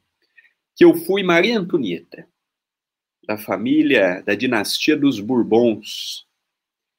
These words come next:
esposa de Luís dezesseis, desencarnaram guilhotinados na França."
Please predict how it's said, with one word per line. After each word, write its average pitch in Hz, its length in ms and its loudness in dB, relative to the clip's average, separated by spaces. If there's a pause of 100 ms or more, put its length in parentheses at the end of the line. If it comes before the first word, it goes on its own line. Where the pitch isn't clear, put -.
(320)
esposa 151 840 4
de 131 120 -2
Luís 143 280 2
dezesseis, 113 1040 -4
desencarnaram 117 1040 0
guilhotinados 123 1200 0
na 92 140 -10
França." - 680 -10